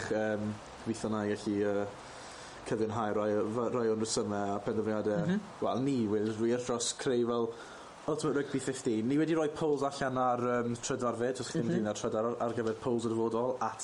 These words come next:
Speaker 1: Taro'r Pist, ni ar Facebook hefyd, Taro'r Pist. Yym, ie, ni jyst moyn gofyn, yym, barn chi wir, so, yn y bôn, be yw hwn wir? Yw ni 'di neud, ni 'di rhoi poll allan ar Ultimate fifteen Rug-, Home Nations
Speaker 2: Mhm.
Speaker 1: fifteen. So ni 'di cael
Speaker 2: Be bydde Lions
Speaker 1: Ie.
Speaker 2: team ni am
Speaker 1: Ie.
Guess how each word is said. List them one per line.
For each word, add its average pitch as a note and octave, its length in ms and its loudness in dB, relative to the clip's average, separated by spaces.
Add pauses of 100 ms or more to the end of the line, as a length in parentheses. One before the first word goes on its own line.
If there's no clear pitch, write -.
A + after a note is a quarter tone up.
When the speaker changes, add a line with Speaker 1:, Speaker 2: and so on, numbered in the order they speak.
Speaker 1:
Taro'r A2 320 0
Pist, B2 300 -2
ni A#2+ 80 0
ar G#2+ 60 -2
Facebook G#2+ 400 -2
hefyd, A2 360 0 (500)
Taro'r A2 360 0
Pist. B2 360 -2
Yym, C#3+ 220 2
ie, D#3+ 120 2
ni A#2+ 80 0
jyst A#2+ 120 -4
moyn C#3 100 0
gofyn, B2+ 380 2
yym, B2 300 0 (500)
barn D3 240 0
chi B2+ 220 0
wir, G#2 220 2
so, C3+ 260 0 (640)
yn F3 100 0
y D3+ 80 -2
bôn, A#2+ 300 2
be C#3 160 2 (180)
yw C3 320 4
hwn A#2+ 340 0
wir? A2 300 2
Yw A#2 160 2
ni B2+ 140 0
'di B2 100 0
neud, B2 460 2 (420)
ni C3+ 80 0
'di C3 60 2
rhoi D#3 160 2
poll D3 180 2
allan A2 480 0
ar G#2+ 300 0
Ultimate C3 640 -2
fifteen B2+ 560 -2
Rug-, A2+ 180 0
Home C3+ 260 0
Nations B2+ 560 0
Speaker 2:
Mhm. C#3 120 0
Speaker 1:
fifteen. A2 400 -2
So B2 140 0
ni A#2 80 2
'di A#2 120 2
cael A#2+ 220 2
Speaker 2:
Be D3+ 140 4
bydde C3+ 420 2
Lions D3 500 2
Speaker 1:
Ie. - 40 -12
Speaker 2:
team D3 180 2
ni D3 160 0
am D3 180 0
Speaker 1:
Ie. G2 220 -2